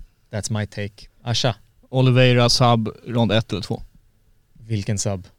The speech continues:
Speaker 2: Eh, det, jag vet faktiskt inte. Det, du kan ha en poäng med giljotinen. Han, eh, R N C-erna funkar bra för han, eh, i senaste matcherna. Jag kan se liknande scenario här också. Eh, men ja, jag tror det är just på det här, eh, som både ni är inne på. Rockad och sen, eh, går han på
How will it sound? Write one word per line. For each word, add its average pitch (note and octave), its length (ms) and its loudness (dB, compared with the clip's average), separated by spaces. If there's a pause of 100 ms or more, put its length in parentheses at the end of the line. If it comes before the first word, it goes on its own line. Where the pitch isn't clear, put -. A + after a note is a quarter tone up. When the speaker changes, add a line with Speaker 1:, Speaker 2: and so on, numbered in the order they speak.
(380)
Speaker 2:
Eh, B2+ 220 6
det, B2 120 4
jag D3 140 6
vet E3+ 180 4
faktiskt B2 200 0
inte. A2+ 180 0
Det, B2+ 200 4
du B2 160 -2
kan C3+ 120 2
ha D#3 40 6
en D#3 80 4
poäng C#3+ 280 2
med B2+ 180 -2
giljotinen. B2+ 600 2
Han, C#3 160 2 (460)
eh, C3 240 2
R C3+ 140 6
N C3+ 100 4
C-erna C#3+ 320 2
funkar A#2+ 280 0
bra A#2+ 180 0
för A#2 100 -2
han, G#2+ 280 -4
eh, G#2 280 -4
i G#2 80 -2
senaste A2+ 340 0
matcherna. G#2 380 -4
Jag G2 100 -6
kan G#2+ 120 -4
se A2 160 -4
liknande G#2+ 300 -2
scenario G#2+ 360 -4
här G#2 160 -4
också. G#2+ 340 -4 (640)
Eh, G#2+ 480 -2 (100)
men A2 480 0 (220)
ja, A#2+ 200 2 (320)
jag A#2+ 200 -4
tror C3 200 2
det B2 140 2
är - 40 -6
just A#2+ 280 -2
på B2 180 -2
det G#2 80 -2
här, G2+ 180 -2
eh, G2+ 100 -2
som A2 240 -2
både G#2+ 280 0
ni A2+ 180 2
är G#2 80 2
inne G#2 160 -2
på. A#2+ 220 -6 (100)
Rockad A#2 600 0
och - 240 -10
sen, G2+ 360 -4
eh, F#2+ 140 -8
går G2+ 220 -6
han G2 140 -8
på G2 300 -8